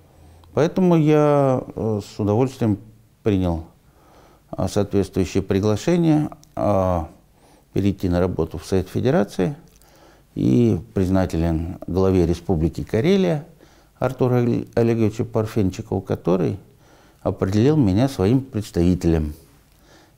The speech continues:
в Совете Федерации, где, э, мне поручили вот войти в состав Комитета по обороне и безопасности в качестве первого заместителя председателя. Вот, пожалуй, и всё.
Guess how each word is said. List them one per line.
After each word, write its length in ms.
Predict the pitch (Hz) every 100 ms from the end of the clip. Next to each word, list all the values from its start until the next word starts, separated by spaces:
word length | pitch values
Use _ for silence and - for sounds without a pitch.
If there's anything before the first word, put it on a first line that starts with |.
| -
в 60 | -
Совете 300 | 98 - -
Федерации, 680 | 78 87 82 78 - 65
где, 480 | 80 110 180 247 - -
э, 380 | - 107 104 92 85 - _ _ - _ _ _ _
мне 240 | - 143 175
поручили 600 | 123 101 - 147 156 127
вот 240 | 95 104
войти 280 | 92 90 117
в 60 | 110
состав 400 | - - 98 82 - - _ _ _ - _ _ _ _
Комитета 520 | - 104 104 95 90
по 160 | 85 92
обороне 420 | 90 92 90 87
и 20 |
безопасности 800 | 87 95 113 - 196 - - -
в 100 | 90
качестве 420 | - 139 - -
первого 680 | 90 - 120 127 98 92 90 -
заместителя 680 | - 90 90 - - 95
председателя. 720 | 90 87 - 82 80 - 73 - _ _ _ _ _ - _ _
Вот, 440 | 151 220 - - _
пожалуй, 380 | 110 123 202 110
и 20 |
всё. 300 | - 101 78